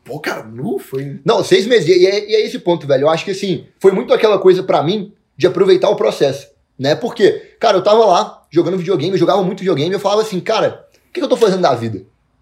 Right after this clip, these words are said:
Speaker 2: Né? O que,
Speaker 1: Nada.
Speaker 2: que que vai mudar? <laughs> Eu não tô fazendo nada. É, é, é pior do que, cara, é, é, é pior que muita coisa você ficar lá jogando videogame. Eu falei, cara, eu tenho que fazer alguma coisa, porque não tá me gerando dinheiro, não tá me fazendo ser ninguém melhor,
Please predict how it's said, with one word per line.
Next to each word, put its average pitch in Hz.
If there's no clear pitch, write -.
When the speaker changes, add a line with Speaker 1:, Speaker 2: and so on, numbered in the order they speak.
Speaker 2:
Né? 151
O 165
que, 147
Speaker 1:
Nada. 147
Speaker 2:
que -
que 220
vai 294
mudar? 285
<laughs> 254
Eu 214
não 226
tô 240
fazendo 254
nada. 233
É, 180
é, 185
é 185
pior 262
do 269
que, 226
cara, 151
é, 185
é, 196
é 180
pior 226
que 226
muita 285
coisa 202
você 254
ficar 240
lá 240
jogando 226
videogame. 208
Eu 202
falei, 196
cara, 233
eu 185
tenho 214
que -
fazer 196
alguma 208
coisa, 175
porque -
não 202
tá 233
me 247
gerando 196
dinheiro, 175
não 151
tá 196
me 196
fazendo 185
ser 190
ninguém 180
melhor, 190